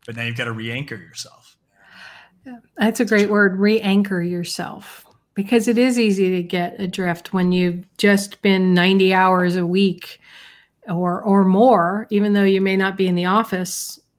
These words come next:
Speaker 2: more than fifty or sixty. Every m-, waking moment as an entrepreneur, you're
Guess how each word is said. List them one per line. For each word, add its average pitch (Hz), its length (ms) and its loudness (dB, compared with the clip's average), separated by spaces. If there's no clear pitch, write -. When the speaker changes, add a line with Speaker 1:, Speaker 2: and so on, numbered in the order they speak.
Speaker 2:
more 185 320 0
than 175 320 -2
fifty 175 600 -4
or 190 180 -4
sixty. 180 800 -6
Every 202 320 4
m-, 185 520 2
waking 202 520 2
moment 190 500 2
as 175 160 -4
an 180 80 -2
entrepreneur, 180 720 -2
you're 175 300 -6